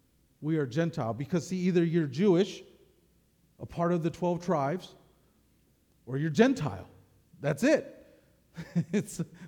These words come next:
there's, you know, there's not Mexican Gentile, European Gentile, African Gen-, you're just Gentile.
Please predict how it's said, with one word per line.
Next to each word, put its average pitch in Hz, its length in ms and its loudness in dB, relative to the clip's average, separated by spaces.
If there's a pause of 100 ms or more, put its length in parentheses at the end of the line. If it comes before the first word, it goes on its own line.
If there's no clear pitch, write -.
(140)
there's, - 240 -4 (180)
you 180 100 -2
know, 170 240 -2
there's 170 200 0
not 180 280 -4
Mexican 147 400 -6
Gentile, 147 720 -4 (300)
European 147 440 -4
Gentile, 143 880 -4
African 147 400 -4
Gen-, 151 220 -4
you're 170 120 0
just 185 200 -4
Gentile. 147 420 -6